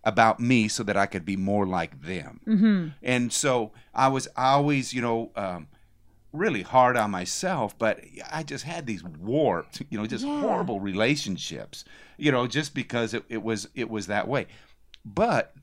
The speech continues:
Speaker 1: this, this exchange, you know, is the best way, uh, sometimes I can describe it,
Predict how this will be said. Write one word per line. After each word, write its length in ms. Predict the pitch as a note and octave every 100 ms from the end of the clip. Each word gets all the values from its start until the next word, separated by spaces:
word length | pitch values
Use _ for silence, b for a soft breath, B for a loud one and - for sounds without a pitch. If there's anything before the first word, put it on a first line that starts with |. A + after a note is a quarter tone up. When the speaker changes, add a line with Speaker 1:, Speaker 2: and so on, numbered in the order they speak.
| -
Speaker 1:
this, 380 | A#2 E3+ F3+ - - _ -
this 480 | G#2 C3+ D3+ D3 -
exchange, 1200 | C3 - - - C#3+ C#3+ A2+ C#2+ - - - - _ - -
you 100 | B2+
know, 220 | A2 - -
is 300 | A2+ G#2 - -
the 160 | - A2
best 320 | A#2+ A#2+ -
way, 240 | G#2+ F#2+ b b b -
uh, 80 | -
sometimes 420 | - A2+ A2 G2
I 80 | G2
can 200 | G#2+ F#2+
describe 460 | - F#2 - C#3
it, 100 | G2+